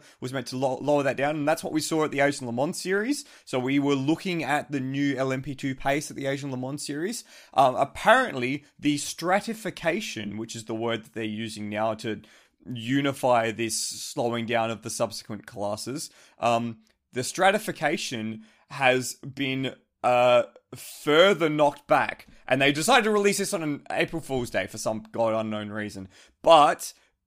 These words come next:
there is going to be a lot of reason for new testing, uh, and, uh, they're gonna get a lot of use out of the testing because the changes have been massive.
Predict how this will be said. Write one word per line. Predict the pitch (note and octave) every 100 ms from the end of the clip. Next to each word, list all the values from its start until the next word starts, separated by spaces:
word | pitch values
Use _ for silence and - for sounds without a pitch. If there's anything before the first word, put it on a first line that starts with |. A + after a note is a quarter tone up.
| -
there | A2 D3+ D#3 D#3+
is | D3
going | D3+ D#3 D#3
to | D#3+
be | C#3+ D3
a | C#3
lot | C3 C3 D#3+ F#3
of | D#3+
reason | C#3 D3 C3 B2
for | A#2+ B2+
new | A#2+ C3+
testing, | C3 C3+ C#3 - A#2 G#2 A#2 -
uh, | A2 G#2
and, | A#2+ A2+ A2 A2 -
uh, | - A2+ A2 G#2+ - _ _ _ _ _ A#2
they're | B2+
gonna | A#2 C3
get | B2+
a | B2
lot | C3
of | B2 A2
use | D#3 -
out | C3
of | A#2+
the |
testing | A2+ G#2+ A2 B2+
because | A#2+ G#2+ A#2 G#2+ -
the | A#2
changes | A2+ C3+ C#3 B2 G#2+ - - _
have | - A#2+ A#2 A2
been | A#2+ A2+ A2 G#2+ - _ -
massive. | G#2 A2 B2+ C#3 C3+ G2+ F2+ -